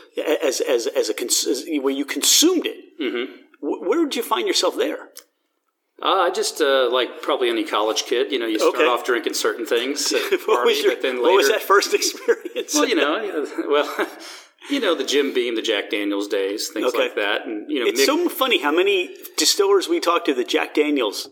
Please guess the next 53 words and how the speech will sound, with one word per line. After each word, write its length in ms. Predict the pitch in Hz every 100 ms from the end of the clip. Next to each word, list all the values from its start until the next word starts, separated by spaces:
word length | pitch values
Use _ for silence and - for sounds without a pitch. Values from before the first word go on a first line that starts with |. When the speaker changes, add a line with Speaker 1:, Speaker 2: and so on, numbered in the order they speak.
| -
Speaker 2:
Mm-hmm. 160 | 110
Speaker 1:
was 140 | 127 131
impactful 520 | 139 - 135 - 117
to 100 | 123
their 140 | 113
lives. 420 | 110 107 104 - -
Speaker 2:
Yeah, 260 | 160 139
and 160 | 139 143
for 140 | -
me, 160 | 165 175
it 80 | 147
was 100 | 113
a 40 |
little 160 | 127 127
more 120 | 117
Beam 360 | - 117 120 101
than 160 | 98
Jack. 400 | 104 117 110 110
But, 100 | 139
Speaker 1:
Okay. 180 | 120 139 -
Speaker 2:
you 100 | 113
know, 260 | 107 110 -
and 140 | 131 139
then 100 | 143
when 120 | 131
you're 200 | 117 117 113 107
even 200 | 131 113
younger, 340 | 117 131 113
you 100 | 104
know, 120 | 107 107
when 80 |
you're 100 | 107
not 160 | 104 123
supposed 280 | - 127 123
to 60 |
be 120 | 101 104
drinking, 440 | 104 101 113 107
I 40 | 110
remember 280 | 107 107 110
a 60 |
lot 180 | 110 107
of, 80 | 107 -
you 60 |
know, 160 | 110 107 - - _ -
Bacardi 460 | 123 - 110 104 113 - - _ _ -
and 120 | 117
a 20 |
lot 240 | 110 107 104
of 80 |
rum 240 | 117 120 117
days. 320 | 101 98 113
But, 220 | - 107 - - _ _ _ -
um, 500 | 113 113 110 107